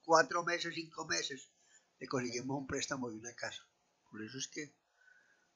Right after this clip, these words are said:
llame a una persona que sabe, yo llevo quince años haciendo lo mismo.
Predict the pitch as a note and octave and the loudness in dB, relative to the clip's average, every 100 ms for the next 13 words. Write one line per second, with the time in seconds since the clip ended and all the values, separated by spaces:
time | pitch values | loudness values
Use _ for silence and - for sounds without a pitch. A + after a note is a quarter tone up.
0 | _ _ _ A#2+ C3 F3+ F#3 F#3 - D3+ | _ _ _ -4 -2 0 -2 -2 -4 0
1 | E3+ D#3 D3+ F3+ F#3 C#3+ C#3+ D#3 D#3+ F3+ | 0 2 4 4 4 0 0 0 0 -2
2 | D#3 E3+ E3 D#3+ C#3+ C3 D#3+ D3 C#3+ E3+ | 4 4 6 2 2 0 2 0 -2 -4
3 | C3 | -6